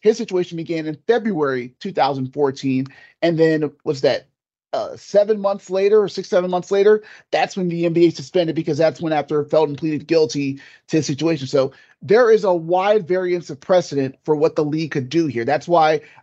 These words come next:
I wanted to write that story to mention to people that for people throwing around fifty games, fifty games, fifty games, that is not the standard. That is not the mandatory minimum punishment,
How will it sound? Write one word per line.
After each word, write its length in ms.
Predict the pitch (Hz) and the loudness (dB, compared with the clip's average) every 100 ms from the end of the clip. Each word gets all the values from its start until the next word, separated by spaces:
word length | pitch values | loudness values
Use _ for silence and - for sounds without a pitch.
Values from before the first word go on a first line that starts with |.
| - | -4
I 100 | 170 | -2
wanted 220 | 185 180 | 0 -2
to 60 | 170 | -2
write 200 | 165 160 | -2 0
that 140 | 151 | -4
story 260 | 143 160 147 | -4 -2 -2
to 40 | |
mention 280 | 147 160 156 | -2 -6 -6
to 60 | 131 | -4
people 240 | 135 139 | -4 0
that 180 | 131 123 | -2 -2
for 80 | 127 | -4
people 240 | 190 175 | -6 -6
throwing 240 | 165 165 165 | -4 -2 0
around 180 | 143 | 0
fifty 240 | 139 175 165 | 0 -2 -2
games, 300 | 165 160 135 | -4 -4 -4
fifty 180 | - 156 | -6 -4
games, 220 | 156 135 | -4 -4
fifty 180 | 139 139 | -6 -2
games, 380 | 196 156 139 - - _ - | 0 0 -2 -10 -20 _ -6
that 340 | 135 202 233 | 0 2 2
is 180 | 196 147 | -2 -4
not 480 | 160 185 156 - - _ _ _ | -6 -4 -4 -8 -18 _ _ _
the 240 | 135 156 139 | -4 -2 -4
standard. 480 | - 175 190 190 | -2 2 2 2
That 160 | 165 143 | 0 -2
is 80 | 139 | -2
not 180 | 165 151 | -4 -4
the 60 | |
mandatory 680 | 139 165 175 165 180 165 143 | -4 -2 -2 -4 0 2 2
minimum 540 | 135 180 196 160 - | 2 2 2 0 -4
punishment, 600 | 139 190 160 - 127 131 | -4 -4 -4 -4 -4 -4